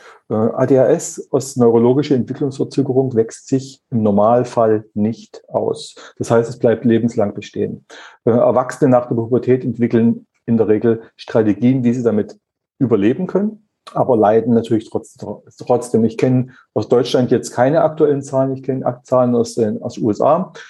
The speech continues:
Und, äh, da haben Kinder, äh, achtzehn, neunzehn Prozent haben neurologische Entwicklungsstörungen aus Kindheit und Erwachsene, äh, liegen bei fünfzehn, sechzehn Prozent. Das heißt, es ist ein geringerer Prozentsatz, aber nicht viel.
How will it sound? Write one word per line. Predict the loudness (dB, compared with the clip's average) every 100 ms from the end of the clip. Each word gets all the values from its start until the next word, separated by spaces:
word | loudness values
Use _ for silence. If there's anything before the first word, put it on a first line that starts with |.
| -12
Und, | 0 0 2 0
äh, | 2 4 2
da | 2 2
haben | 2 0 0
Kinder, | -2 -2 0 2
äh, | 0 -2 -2 -2 -2 -2
achtzehn, | -4 -4 -2
neunzehn | 0 0 0 -2
Prozent | 0 0 0
haben | 0
neurologische | 2 4 4 2 0 -2
Entwicklungsstörungen | -2 -6 -2 -4 -4 2 2 2 0
aus | -2 -4
Kindheit | -2 2 2 2
und | 0 0
Erwachsene, | -2 0 0 -4 -4 -4 -4 -10 -14 -2
äh, | 0
liegen | 2 2 2 2
bei | 2 0
fünfzehn, | 0 -2 -2
sechzehn | -4 -6 -10
Prozent. | -10 -10 -12 -12 -12
Das | -10 -2
heißt, | -2 0
es | -2
ist | 0
ein | 2 2 0 -2
geringerer | 0 2 2 2 0
Prozentsatz, | -2 -4 -2 -2 -2 -2 -2
aber | 0 2
nicht | 0 -2
viel. | -4 0 0 0